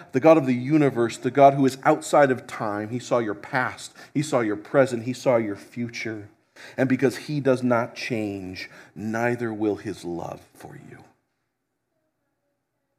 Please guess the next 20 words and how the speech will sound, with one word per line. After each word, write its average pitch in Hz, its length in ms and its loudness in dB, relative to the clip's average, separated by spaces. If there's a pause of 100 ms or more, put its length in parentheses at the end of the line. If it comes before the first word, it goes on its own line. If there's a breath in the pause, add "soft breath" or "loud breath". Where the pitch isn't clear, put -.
(1080)
Similarly, 139 560 2
some 156 180 0
of 151 100 0
you 147 80 0
get 131 200 0
caught 135 240 4
up 135 160 4
in 127 80 0
this 113 160 -4
mindset 120 480 0
that - 120 -6
somehow 139 440 2
you've 117 320 -6 (280 loud breath)
messed 135 380 0
up 127 140 -4
God's 113 240 -4
plans 113 500 -8
for - 140 -10
your 95 140 -6
life, 92 440 -12